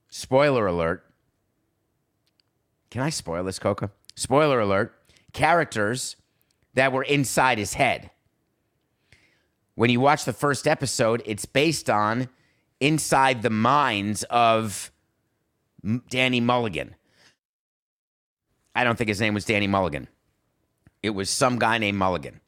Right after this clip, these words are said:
The Crowded Room is based on a real-life case, loosely.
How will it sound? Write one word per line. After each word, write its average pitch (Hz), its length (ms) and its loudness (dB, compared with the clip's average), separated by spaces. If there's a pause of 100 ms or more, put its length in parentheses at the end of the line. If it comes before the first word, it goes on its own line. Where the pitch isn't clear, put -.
(280)
The 95 80 -4
Crowded 135 360 2
Room 127 240 -2
is 107 140 -4
based 123 400 -2
on 110 160 -2
a 107 60 -2
real-life 110 520 -2
case, - 420 -4 (160)
loosely. 107 520 -2